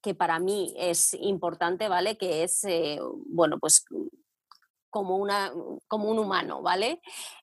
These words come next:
En, en esa, bueno, pues, eh, generosidad también y, y,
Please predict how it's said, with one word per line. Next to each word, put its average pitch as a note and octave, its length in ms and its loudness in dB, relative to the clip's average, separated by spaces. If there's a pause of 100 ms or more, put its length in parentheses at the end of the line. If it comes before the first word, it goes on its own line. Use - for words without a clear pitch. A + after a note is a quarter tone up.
En, G3+ 580 0
en G#3 300 -2
esa, A3+ 1080 2
bueno, F3+ 240 0
pues, - 260 -4
eh, F3 80 0
generosidad F3 840 0
también A3+ 640 2
y, E3+ 680 -2
y, F3 560 -2